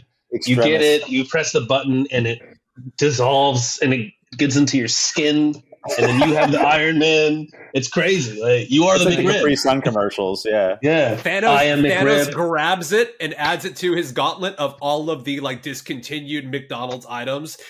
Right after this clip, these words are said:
Speaker 3: He's like, "I had the
Speaker 2: <laughs> Arch
Speaker 3: here's,
Speaker 2: Deluxe.
Speaker 3: here's the big and tasty and the Arch Deluxe.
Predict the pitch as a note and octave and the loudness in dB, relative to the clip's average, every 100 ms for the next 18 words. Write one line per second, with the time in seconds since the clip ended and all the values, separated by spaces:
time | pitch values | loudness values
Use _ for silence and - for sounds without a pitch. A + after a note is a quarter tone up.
0 | - E3+ D#3+ D3+ C3+ C3 - E3+ A#3+ F4 | -8 -4 -2 -2 -2 0 0 0 2 0
1 | - - - D#3 D#3+ - D3+ D3 D3+ D#3 | 0 0 6 6 4 2 4 6 6 4
2 | B3 C4 - B3+ A#3+ A#3 B3+ A3 G3+ - | 0 0 2 2 4 2 4 0 -2 0
3 | A3 A#3 - A3+ A#3 F#3+ G3 G3 G3 - | 2 0 -2 -2 0 0 2 2 2 0
4 | G3+ F3+ F3 F3 F3 - - | -2 0 2 0 -2 -10 -10